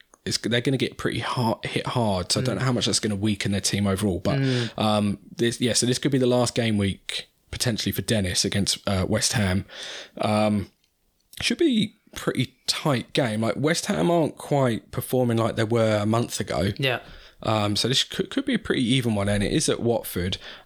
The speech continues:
Speaker 1: Uh, as I said earlier, I'm still keeping an eye on the likes of Bowen. I'm still keen to keep an eye on Antonio, 'cause if he
Speaker 2: Mm.
Speaker 1: starts getting the goals again,
Speaker 2: Well,
Speaker 1: uh,
Speaker 2: this is it. It doesn't, he doesn't take long to fire up, does he?
Speaker 1: No,
Speaker 2: He
Speaker 1: and, uh,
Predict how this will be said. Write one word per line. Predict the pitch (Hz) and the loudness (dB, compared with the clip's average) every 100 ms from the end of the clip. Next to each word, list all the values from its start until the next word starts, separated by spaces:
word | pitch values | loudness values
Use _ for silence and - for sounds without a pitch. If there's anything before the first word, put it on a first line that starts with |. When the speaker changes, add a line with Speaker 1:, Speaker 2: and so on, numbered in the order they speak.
| 110 | -2
Speaker 1:
Uh, | 104 - | 0 0
as | 123 | 0
I | 120 | 2
said | 107 - 110 | 0 0 2
earlier, | 107 95 | 2 2
I'm | 104 104 | 2 2
still | - 101 | 0 -2
keeping | 95 101 - | -2 -4 -2
an | 98 | -2
eye | 98 95 | -2 0
on | 95 | 0
the | |
likes | 98 - | 0 0
of | - - | -2 0
Bowen. | 95 92 101 - | 2 2 2 2
I'm | |
still | 139 - 254 | 0 2 0
keen | 156 175 156 135 | 0 0 2 2
to | 110 | -2
keep | - 127 120 | -2 -2 0
an | |
eye | 120 | 2
on | 110 | 2
Antonio, | 107 - 123 120 98 107 | 2 0 0 0 0 0
'cause | 113 110 | 0 0
if | 147 | 2
he | |
Speaker 2:
Mm. | 135 | 2
Speaker 1:
starts | 131 147 | 2 0
getting | - - 80 | -2 -6 -4
the | |
goals | - 120 120 | 0 2 0
again, | 98 90 101 127 - - - - | -2 -2 -2 -2 -8 -14 -16 -6
Speaker 2:
Well, | 156 | 0
Speaker 1:
uh, | 156 | 2
Speaker 2:
this | 156 - | 4 2
is | 127 | 2
it. | 151 135 - | 2 0 -2
It | |
doesn't, | 147 147 143 | 0 0 0
he | 143 | 0
doesn't | 156 139 | 0 0
take | 127 135 | -2 0
long | 135 135 | 2 2
to | 123 | 0
fire | - 131 131 | 0 2 2
up, | 139 | 2
does | 135 131 | 0 0
he? | 123 | 2
Speaker 1:
No, | 117 190 196 | 4 4 4
Speaker 2:
He | |
Speaker 1:
and, | |
uh, | 165 | 4